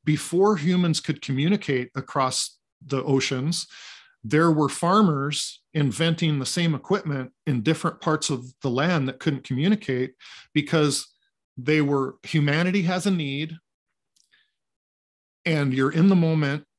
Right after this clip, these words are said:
and you receive the download. Well, when you make the connection, like, um, David Hawking said, there isn't a three D question that can be asked by a human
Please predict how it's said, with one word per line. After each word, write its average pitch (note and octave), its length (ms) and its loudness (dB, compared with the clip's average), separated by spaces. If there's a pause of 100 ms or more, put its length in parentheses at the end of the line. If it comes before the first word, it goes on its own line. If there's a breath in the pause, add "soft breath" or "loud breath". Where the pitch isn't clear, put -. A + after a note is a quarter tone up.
and D3 160 0
you C#3+ 100 2
receive C#3+ 420 -2
the C3+ 80 -4
download. B2+ 580 0
Well, C#3+ 160 -2
when D3 160 -2
you D3 100 0
make F3 300 -2
the C4 80 -6
connection, F3 800 -4 (640)
like, C#3 360 0
um, B2 400 -2
David E3 240 4
Hawking F3+ 380 2
said, B2+ 360 -2 (360)
there D3+ 340 2
isn't G3 380 2
a D3 60 0
three F#3+ 520 0
D F#3 260 2
question D#3+ 680 -2
that C3 120 -6
can C#3 140 -2
be C3 140 -4
asked D3+ 320 -2
by D3 120 0
a C3+ 80 -2
human B2 560 -2